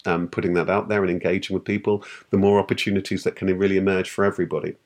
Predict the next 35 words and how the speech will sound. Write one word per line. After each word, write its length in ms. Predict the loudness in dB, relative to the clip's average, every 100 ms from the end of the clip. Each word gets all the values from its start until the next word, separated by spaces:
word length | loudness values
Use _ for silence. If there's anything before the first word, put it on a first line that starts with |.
| -20 _ _ _ _ _ _ -16 -4
Um, 140 | -2 2
so 120 | 2
remember, 460 | 4 4 4 2 2
it's 300 | 0 0 -2
about 500 | -4 2 4 2 -2
credibility, 760 | -2 0 0 0 0 0 -2 -4 -20 -8
which 260 | -2 -2 0
is 140 | -2 0
about 240 | 0 2
mastering 380 | 2 2 -2 -4
your 80 | -2
craft 400 | 0 0 0 -4
and 80 |
your 160 | 0 2
art. 240 | 2 0 -2
It's 240 | -2 -2
ab-, 220 | -4 -4 -6
uh, 260 | 0 0 0
about 340 | -4 0 -2 -2
authority, 600 | -6 0 0 0 -2 -2
which 200 | -2 -6
is 80 | -4
about 240 | -4 0
articulating 800 | -2 -2 -6 -2 -2 0 0 0
that 260 | 0 -2 -6 0
and, 280 | 0 0 -6 -14 -20 -6
and, 200 | 0 0 0
and 140 | 4
living 340 | 4 4 2
that. 300 | 4 2 0 -8
It's 180 | -6
about 240 | 0 0 0
embodying 520 | 0 4 4 4 2
it, 300 | 2 0 -4 0
uh, 180 | 0